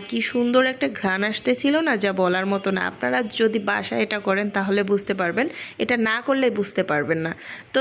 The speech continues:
এই পর্যায়ে কিন্তু আমার রান্নাটা কমপ্লিট হয়ে গিয়েছে। এখন আমি চুলার জালটাকে অফ করে দিব। আর এর ফাঁকে লবণটাও একটু চেক করে নিচ্ছি যে লবণটাও ঠিক আছে কি না।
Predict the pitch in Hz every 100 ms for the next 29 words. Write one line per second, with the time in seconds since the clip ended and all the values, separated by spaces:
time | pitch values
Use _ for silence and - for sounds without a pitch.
0 | - 262 262 269 226 226 214 208 196 196
1 | 196 196 196 202 214 214 202 220 226 240
2 | 240 226 247 240 311 226 220 208 202 202
3 | 202 196 190 196 202 208 208 196 - 214
4 | 208 208 285 240 220 220 254 262 196 185
5 | 202 214 214 233 233 220 220 208 214 202
6 | 262 240 208 180 185 196 196 226 214 220
7 | 226 220 233